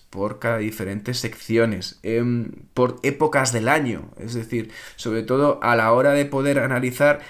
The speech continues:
es importante que estudies las necesidades de ese cliente. ¿Y cómo puedes, ah, encontrar esos análisis? Pues utilizando informes del sector, utilizando, eh, hábitos del consumo, utilizando los informes que publica el I A B E,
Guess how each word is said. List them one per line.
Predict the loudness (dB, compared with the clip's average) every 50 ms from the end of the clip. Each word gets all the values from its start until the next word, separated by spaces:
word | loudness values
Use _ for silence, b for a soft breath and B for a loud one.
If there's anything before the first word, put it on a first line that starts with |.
| B B
es | -4 -2 0
importante | 0 0 2 0 0 0 0 -2 -2 -2 -2 -2 -2
que | -2 -2
estudies | -4 -4 -2 -2 0 2 2 0 0 -2 B B B B
las | B 2 2 4 2 2
necesidades | 0 0 0 0 -2 -2 -2 0 0 2 4 4 4 2 0 -2 -4
de | -6 -6
ese | -6 -6 -8 -8
cliente. | -8 -6 -6 -4 -4 -4 -6 -8 -14 -16 -12 -6
¿Y | -4 -2 0
cómo | 2 2 2 4 2 0
puedes, | 0 -2 0 0 0 0 0 -2 -6 -8 -10
ah, | -10 -8 -8 -6
encontrar | -6 -6 -4 -2 -2 -2 -2 0 0 0
esos | 0 -2 -4 -2
análisis? | -2 0 0 0 0 -2 -4 -4 -6 -8 -10 B B B B B B B B B B
Pues | 0 0 0 0 -2 -4
utilizando | -6 -6 -2 -2 0 0 0 2 2 2 2 2 2 0 0 0
informes | 0 0 0 0 0 -2 -2 0 -2 -4
del | -4 -4
sector, | -6 -6 -6 -6 -4 0 2 4 4 4 4 2 0 -2 -10 -18
utilizando, | -20 -16 -10 -6 -4 -4 -4 -4 -4 -6 -4 -4 -4 -2 0 0 0 0 0 -2 -4 -8 -12 -12
eh, | -8 -4 -2 -2 0 -2 -2 -4 -6 -6 -4
hábitos | -4 -2 -2 -2 -2 -2 -2 0
del | -2 -2
consumo, | -2 -2 -2 0 0 0 0 2 2 2 2 2 2 0 -2 B B B B B B
utilizando | -16 -12 -10 -8 -6 -6 -6 -6 -4 -4 -4 -4 -4 -4 -2 -2
los | -2 -2 -2 -4
informes | -6 -6 -6 -4 -2 -2 -2 -2 -4 -6 -6
que | -6 -6
publica | -8 -8 -8 -6 -4 -4 -4 -4 0 0 2 2 2 0 -2
el | -6 -4 0
I | 2 4 4 4
A | 4 4
B | 4 4 4 4 6 4 4
E, | 2 0